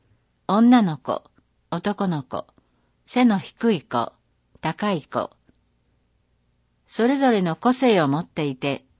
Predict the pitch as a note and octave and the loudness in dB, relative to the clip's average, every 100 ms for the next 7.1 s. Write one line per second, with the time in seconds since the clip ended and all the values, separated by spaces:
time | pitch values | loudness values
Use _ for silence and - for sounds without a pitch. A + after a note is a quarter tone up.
0 | - D#3+ F#3 A3 A#3+ - C4 B3 E3+ D3 | -8 -2 0 0 -2 -2 2 2 2 -2
1 | B2+ C#3+ F3 F#3+ F3 C#3+ A#2 B2 F#3+ - | -2 -2 -2 -2 -2 -2 -2 -4 -4 -8
2 | _ _ _ _ _ _ _ _ _ _ | _ _ _ _ _ _ _ _ _ _
3 | _ _ _ _ - G3+ G#3+ D#3 - _ | _ _ _ _ -4 -2 0 -2 -6 _
4 | _ _ _ _ _ _ - - B3+ C4 | _ _ _ _ _ _ -10 2 4 6
5 | C#4 B3+ B3+ B3 B3 E3 - D#3+ F#3+ G#3+ | 8 10 10 8 6 2 -2 -4 -4 0
6 | A3+ B3 - - D3 - A3 F#3+ D#3 B2+ | 2 2 0 -4 -4 0 2 2 0 -4